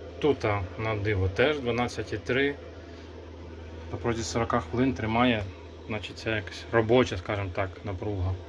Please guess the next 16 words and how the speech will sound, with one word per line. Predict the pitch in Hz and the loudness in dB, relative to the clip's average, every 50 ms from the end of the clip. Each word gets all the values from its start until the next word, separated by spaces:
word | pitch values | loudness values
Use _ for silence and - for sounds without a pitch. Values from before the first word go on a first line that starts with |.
| - - - - - - - - - | -12 -12 -12 -12 -12 -12 -12 -10 -4
Єдине, | 120 107 131 147 151 139 131 | 2 4 4 4 4 2 0
що | - - - - 143 143 151 156 127 - - - - - - - - - - - - - - | -2 -4 -2 2 4 4 4 2 0 -6 -10 -12 -12 -12 -12 -12 -12 -12 -12 -12 -10 -8 -4
досить | 120 117 127 131 127 - - 139 123 - - - - - - - - - - - - - - - - - - - | 0 2 2 2 2 2 0 0 0 0 -4 -6 -6 -8 -10 -10 -10 -10 -10 -10 -10 -10 -10 -10 -12 -10 -4 -2
гарять, | 113 110 113 113 120 123 127 127 - - | 2 4 6 6 6 6 6 4 2 -4
ну, | - 139 120 - - - - - - - - - - - | -4 -2 -4 -4 -6 -10 -10 -10 -10 -10 -10 -12 -6 0
теплі | - 120 117 - - 117 107 92 - - - - - | 4 4 4 4 4 0 0 0 0 -6 -8 -2 2
кабелі | 117 117 110 123 127 135 139 | 2 4 4 4 4 4 2
стали. | - - - 151 151 151 160 165 - - - - - - - - - - - - - - - | 0 2 4 4 6 6 4 0 -2 -6 -10 -12 -12 -12 -12 -12 -12 -12 -12 -12 -12 -8 -6
І | 131 123 | -4 -4
щоб | - - 120 - | -4 -4 -6 -6
це | - - 123 123 127 127 123 - - - | 0 2 4 4 4 4 2 -2 -6 -4
діло | 120 117 120 123 | -2 0 0 0
контролювати, | 120 - 120 117 120 120 117 113 113 117 120 127 127 - 123 117 | 2 0 0 2 4 4 6 6 6 6 4 4 4 2 0 -2
я | 107 107 113 117 123 120 - - - - - - - - - - - - - - - - - | 0 2 2 2 2 0 -4 -8 -12 -12 -12 -12 -12 -12 -12 -12 -12 -12 -12 -12 -12 -8 -2
підключив | - 120 113 - - - 110 113 113 - - - 123 123 123 117 117 - - - - - - - - - - - - - - - - - - - - - | -2 -2 -2 -2 -6 -4 -2 -2 -2 -2 -2 2 4 6 6 4 2 -2 -6 -12 -14 -14 -14 -14 -14 -14 -14 -14 -14 -14 -14 -14 -14 -14 -14 -14 -10 -4
термометра. | 123 117 117 113 123 127 135 135 127 123 117 107 - 107 104 107 | -4 -2 0 2 2 2 4 4 4 2 2 0 -2 -2 -2 -2